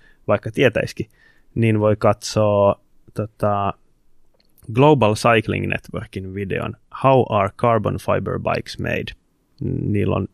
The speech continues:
Luke Cycle Factory Tour, kaksikymmentä minuuttia pitkä video. Ja sen jälkeen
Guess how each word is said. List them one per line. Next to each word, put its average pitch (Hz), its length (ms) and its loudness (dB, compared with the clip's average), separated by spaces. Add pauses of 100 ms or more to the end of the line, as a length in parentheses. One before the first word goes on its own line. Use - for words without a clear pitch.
Luke 120 300 4
Cycle 98 360 0 (100)
Factory 101 460 0
Tour, - 360 -8 (220)
kaksikymmentä - 420 -4
minuuttia - 540 -4 (200)
pitkä - 280 -2
video. - 200 0 (840)
Ja 101 280 2
sen 156 260 4
jälkeen 104 580 4